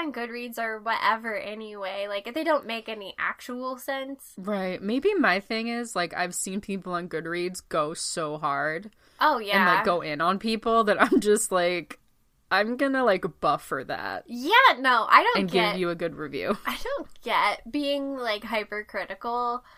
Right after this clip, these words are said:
Speaker 1: of stuff on Goodreads. Like, I don't get it at all.
Speaker 2: It, it's basically just the Goodreads version of a comment section,
Speaker 1: Oh,
Speaker 2: so,
Speaker 1: yeah.
Speaker 2: like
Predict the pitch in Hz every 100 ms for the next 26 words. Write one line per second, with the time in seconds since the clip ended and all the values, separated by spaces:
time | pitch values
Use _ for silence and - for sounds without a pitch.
0 | - - - 220 - 220 214 214 208 214
1 | 196 208 233 247 247 247 220 - 254 415
2 | 330 - 190 202 202 196 185 _ _ _
3 | _ - 226 - 180 185 185 185 190 _
4 | _ _ _ - 226 247 254 - 269 262
5 | - 254 214 185 180 - 180 180 180 175
6 | 170 - 170 165 160 135 - - 135 135
7 | 123 - 123 - - 143 285 311 247 147
8 | 147 208 196 202